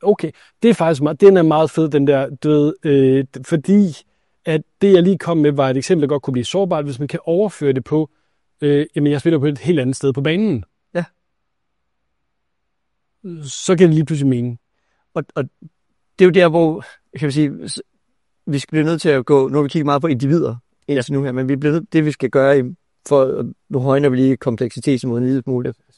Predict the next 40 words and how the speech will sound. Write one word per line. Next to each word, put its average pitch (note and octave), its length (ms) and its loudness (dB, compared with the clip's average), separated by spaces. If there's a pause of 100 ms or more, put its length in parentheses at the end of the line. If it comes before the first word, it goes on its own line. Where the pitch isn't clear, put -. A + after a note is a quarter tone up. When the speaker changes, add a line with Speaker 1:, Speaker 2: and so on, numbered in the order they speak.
(360)
Speaker 2:
øh, C3 160 0
men C#3 160 2
vi C#3 40 -2
bliver D3 140 2
nødt E3+ 120 -2
til D#3+ 80 -8
at - 40 -8
kigge E3 140 -2
på D3+ 80 -6
systemet C#3+ 440 -2
som C3+ 100 -6
helhed. C#3+ 360 -4 (240)
Speaker 1:
Ja. A2+ 100 -20
Speaker 2:
Så - 120 -6
hvis C3 160 2
nu, D#3+ 160 0
vi C#3+ 100 -4
kan C3+ 60 -2
tage D3+ 120 0
vores C#3 180 0
lærereksempel. C3 680 -6
Speaker 1:
Mm. C3 160 -6 (340)
Speaker 2:
Det D#3+ 60 2
kan D3 60 4
godt D#3+ 160 4
være, D3+ 240 2
at C3+ 120 -4
den C#3 120 0
ene D#3 180 2
lærer C3+ 440 0
er A#2+ 360 -2
super - 480 -4
struktureret C3+ 720 -4
og B2+ 120 -4
Speaker 1:
Mm. C#3+ 40 -2
Speaker 2:
bare C3+ 240 0
har, A#2+ 420 -6 (200)
altså, A#2+ 340 -2
styr D#3+ 400 2
på B2 300 0